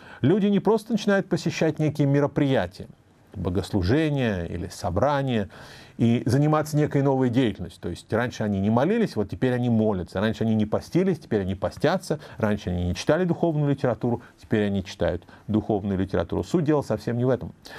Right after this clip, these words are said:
А в том, что они переживают такую перемену внутри себя, что их обычная жизнь приобретает дополнительное измерение.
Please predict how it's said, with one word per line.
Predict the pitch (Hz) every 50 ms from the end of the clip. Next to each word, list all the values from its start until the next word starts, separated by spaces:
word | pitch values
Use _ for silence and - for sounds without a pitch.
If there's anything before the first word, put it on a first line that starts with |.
| - - - - - - - -
А | - 113
в | -
том, | - 254 233
что | - 233
они | 247 233
переживают | 247 220 208 202 156 190 196 208 214 202 202 -
такую | 226 226 - - 220 240 220 -
перемену | - 196 185 175 170 185 196 196 190 170
внутри | 131 147 160 156 151 - 226 262 262
себя, | 247 - - 160 123 117 92 82 90 - _ _ _ _ _ - -
что | - - 160
их | 165 - - -
обычная | 143 123 120 113 135 220 247 240 - - 208 202 156 120 104
жизнь | 90 107 170 131 110 85 87 82 - - - _ _ _ - - - -
приобретает | - - 135 135 117 139 131 - 180 185 202 214 - - - -
дополнительное | - 104 101 131 127 - 139 123 120 131 135 123 - 139 127 123
измерение. | - 123 101 95 110 117 117 107 104 95 85 80 80 -